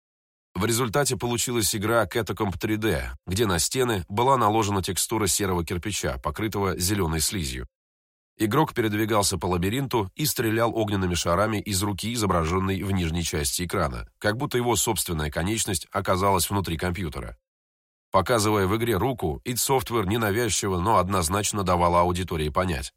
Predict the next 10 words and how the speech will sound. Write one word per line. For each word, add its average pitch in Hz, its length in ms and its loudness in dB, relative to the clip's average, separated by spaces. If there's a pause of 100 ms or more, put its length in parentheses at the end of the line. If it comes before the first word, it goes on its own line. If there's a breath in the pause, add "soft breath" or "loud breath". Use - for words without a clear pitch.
(120)
«Вы 98 160 0
не 101 100 0
просто 110 380 -2
играете 90 340 -2
в 87 80 -2
игру, 87 300 -4 (160)
вы 90 160 0
находитесь 90 640 -2
внутри 95 400 -2
неё». 73 320 -4